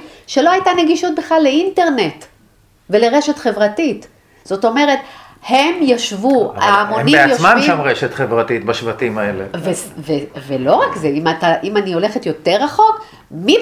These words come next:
Speaker 1: בסוף ניצח במצרים? הרשת החברתית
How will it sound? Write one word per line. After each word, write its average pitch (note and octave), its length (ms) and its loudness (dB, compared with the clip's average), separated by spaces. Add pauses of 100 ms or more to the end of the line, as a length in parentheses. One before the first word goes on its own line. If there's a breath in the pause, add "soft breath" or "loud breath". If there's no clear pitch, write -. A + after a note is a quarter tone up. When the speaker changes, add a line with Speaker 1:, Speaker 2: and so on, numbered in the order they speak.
Speaker 1:
בסוף F#4+ 200 2
ניצח G#3 400 0
במצרים? D3+ 540 -2 (300 loud breath)
הרשת G3+ 580 2
החברתית E4 720 2